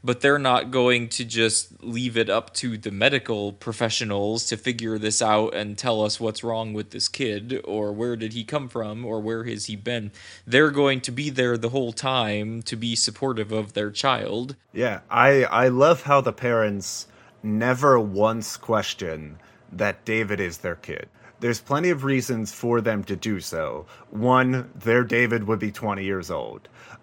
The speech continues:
Speaker 2: and this kid is still twelve. Two, if we accept that the parents understand aliens are involved,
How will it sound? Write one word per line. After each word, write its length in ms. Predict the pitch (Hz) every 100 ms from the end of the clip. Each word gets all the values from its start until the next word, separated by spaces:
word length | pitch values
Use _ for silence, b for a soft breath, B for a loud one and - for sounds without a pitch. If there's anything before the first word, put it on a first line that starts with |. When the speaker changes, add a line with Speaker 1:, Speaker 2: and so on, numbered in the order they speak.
| _
Speaker 2:
and 180 | 110 107
this 180 | 110 -
kid 360 | - 107 98 -
is 240 | 101 101
still 560 | - - 107 92 90 85
twelve. 600 | - 175 147 87 78 - - B B _ -
Two, 580 | - 175 156 151 139 135 _
if 240 | 127 117 131
we 380 | 143 139 135
accept 600 | - 127 - - 139 135 -
that 160 | 117
the 100 | 117
parents 720 | - 120 123 120 110 - - - - - 113 113
understand 760 | 113 - 117 113 113 107 95 _ - - -
aliens 540 | 120 131 131 127 120 113
are 180 | 110
involved, 840 | 107 107 175 156 101 95 92 -